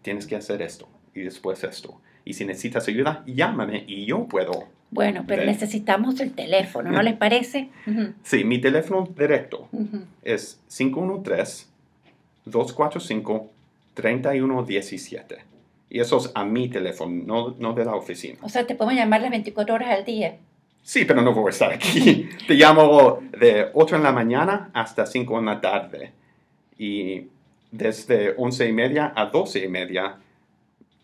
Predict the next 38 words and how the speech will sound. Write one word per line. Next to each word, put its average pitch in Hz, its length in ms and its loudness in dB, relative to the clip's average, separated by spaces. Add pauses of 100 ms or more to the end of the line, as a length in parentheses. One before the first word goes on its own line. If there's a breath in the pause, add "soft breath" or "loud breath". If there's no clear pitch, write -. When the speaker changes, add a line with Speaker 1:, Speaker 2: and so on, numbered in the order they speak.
(160)
Speaker 1:
tengo 120 220 2
que 160 140 2
comer, 143 460 2 (200)
entonces 117 720 0
te 113 80 -2
puedo 120 220 0
llamar 104 360 -2 (100)
cuando 98 240 -4
Speaker 2:
Pero 302 200 8
si 277 140 2
tú 262 140 0
dejas 240 260 2
un 240 140 0
mensaje, 220 380 -2
te 220 120 -10
puede. 175 320 -8 (460 loud breath)
Speaker 1:
Oh, 196 160 2
por - 120 -2
supuesto. - 440 -2 (300)
Speaker 2:
Importante 262 640 0
para 254 180 0
nosotros, 208 500 -2
yo 196 100 0
agradezco 214 520 2
a, 185 480 -4
a 180 240 -16 (100)
U 202 40 -14
C 208 160 -14
Health 202 200 -4
que 214 160 -6
me 196 160 -2
haya 190 200 2
brindado 196 360 0
la 196 80 2
oportunidad 190 380 -6
de 190 40 -6
entrevistarlo 190 640 -4
hoy, 196 220 0